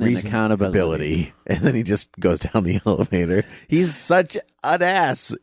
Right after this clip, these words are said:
Speaker 2: He's, he's
Speaker 1: <laughs> You
Speaker 2: such
Speaker 1: know,
Speaker 2: an
Speaker 1: I,
Speaker 2: ass.
Speaker 1: I, I like that scene, but for, for a different reason.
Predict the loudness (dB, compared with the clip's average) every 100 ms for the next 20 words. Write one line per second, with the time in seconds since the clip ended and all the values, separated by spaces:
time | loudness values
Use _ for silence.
0 | -4 0 2 0 -4 -8 -14 -18 0 2
1 | 2 0 0 2 2 2 0 0 -2 -2
2 | -2 -2 0 0 0 -2 0 -2 0 0
3 | 2 0 -4 -4 0 0 2 0 0 0
4 | 2 2 0 -2